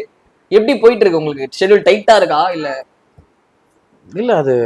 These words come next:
Speaker 2: நிறைய பிரச்சனைகள், நிறைய இது தாங்க போயிட்டு இருக்கு. அதான் என்னை பொறுத்த வரைக்கும் என்ன, என்ன நிறைய பேத்துக்கு பிடிக்காது.
Speaker 1: ம்.
Speaker 2: பிடிச்சவங்களோட பிடிக்காதவங்க அதிகம். நான் வந்து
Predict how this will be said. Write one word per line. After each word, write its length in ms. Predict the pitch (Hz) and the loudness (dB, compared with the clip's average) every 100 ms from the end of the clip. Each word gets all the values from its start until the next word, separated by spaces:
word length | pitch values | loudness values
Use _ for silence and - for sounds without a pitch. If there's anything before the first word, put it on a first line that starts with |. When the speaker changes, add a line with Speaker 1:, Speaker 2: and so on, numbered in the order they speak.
| 110 101 98 _ _ - 104 - 139 | -4 -8 -12 _ _ -18 -16 -10 -4
Speaker 2:
நிறைய 200 | 208 269 | -4 -2
பிரச்சனைகள், 560 | 247 208 208 214 220 190 | -4 -4 -4 -2 -2 0
நிறைய 260 | 170 190 | 0 0
இது 100 | 170 | -2
தாங்க 240 | 156 147 139 | -6 -6 -6
போயிட்டு 260 | 131 117 | -8 -8
இருக்கு. 180 | 110 107 | -10 -10
அதான் 200 | 117 135 127 | -6 -4 -4
என்னை 140 | 170 | -4
பொறுத்த 260 | 165 180 196 | -6 -4 -4
வரைக்கும் 260 | 190 196 170 | -4 -6 -8
என்ன, 120 | 151 | -12
என்ன 200 | 135 131 | -14 -8
நிறைய 140 | 123 160 | -2 -2
பேத்துக்கு 300 | 170 185 - | -2 -8 -8
பிடிக்காது. 420 | 156 156 151 110 98 _ | -12 -6 -6 -6 -12 _
Speaker 1:
ம். 240 | 160 151 143 | -14 -14 -10
Speaker 2:
பிடிச்சவங்களோட 500 | 156 160 196 180 160 160 | -12 -4 -4 0 -2 -2
பிடிக்காதவங்க 500 | 156 175 180 165 139 113 | -4 0 2 2 -2 -6
அதிகம். 260 | 107 107 _ _ _ _ _ _ _ - - 127 | -10 _ _ _ _ _ _ _ _ -20 -10 -4
நான் 260 | 127 131 | 0 2
வந்து 140 | 151 | 0